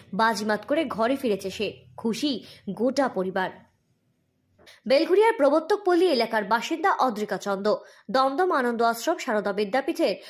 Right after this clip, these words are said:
অষ্টম শ্রেণীর ছাত্রী অদ্রিকার স্বপ্ন পূরণ করতে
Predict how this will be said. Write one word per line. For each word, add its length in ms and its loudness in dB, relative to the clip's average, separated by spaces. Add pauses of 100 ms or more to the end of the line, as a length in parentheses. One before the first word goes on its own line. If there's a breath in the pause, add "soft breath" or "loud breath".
(140 loud breath)
অষ্টম 460 2
শ্রেণীর 340 0
ছাত্রী 440 -2
অদ্রিকার 440 0
স্বপ্ন 480 -4
পূরণ 220 -2
করতে 460 -2